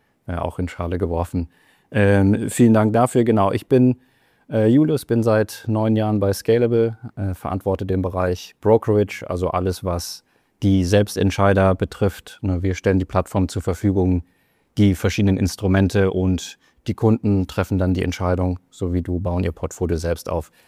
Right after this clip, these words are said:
Das ist quasi meine Welt und neben Zinsen, Aktien, E T Fs haben wir da eben auch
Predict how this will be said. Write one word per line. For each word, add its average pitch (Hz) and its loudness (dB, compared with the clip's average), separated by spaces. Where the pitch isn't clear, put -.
Das 107 4
ist 110 2
quasi 104 4
meine 104 4
Welt 127 4
und 107 -4
neben 98 2
Zinsen, 101 4
Aktien, 95 -2
E 90 -2
T 90 -2
Fs 87 -4
haben 92 0
wir 90 0
da 85 -2
eben 87 -2
auch - -2